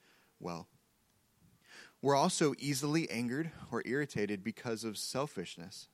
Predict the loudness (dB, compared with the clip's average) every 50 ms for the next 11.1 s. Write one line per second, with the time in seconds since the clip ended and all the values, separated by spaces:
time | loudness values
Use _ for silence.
0 | _ -12 -4 0 0 0 0 -2 -12 -12 -2 0 0 0 0 -2 0 2 2 4
1 | 4 2 2 0 0 2 2 2 2 0 0 0 -2 -4 -2 -4 -4 -4 -6 -8
2 | -8 -8 -10 -10 -10 -10 -12 _ -20 -20 -20 -20 -20 _ -6 -4 -4 -2 0 2
3 | 2 4 4 2 2 2 2 2 4 4 2 2 4 4 4 4 4 4 4 2
4 | 2 2 0 -12 -20 -14 -4 0 2 4 4 4 4 6 8 8 8 8 6 4
5 | 2 0 -2 -2 -8 _ _ _ _ _ _ _ _ _ _ 0 0 0 4 4
6 | 4 6 6 4 2 -2 -6 -2 -2 -2 0 4 4 4 4 4 2 2 2 0
7 | 0 -2 -6 0 2 2 4 6 4 4 4 4 4 4 4 2 2 2 2 2
8 | 4 4 2 0 0 -6 -8 _ _ _ _ _ _ -6 -4 -2 0 0 0 0
9 | 0 -2 -2 -4 -8 -16 _ _ _ _ _ _ _ _ _ _ _ _ -10 -8
10 | -8 -4 2 2 2 4 6 4 4 4 4 0 0 0 2 0 0 2 0 -2
11 | -4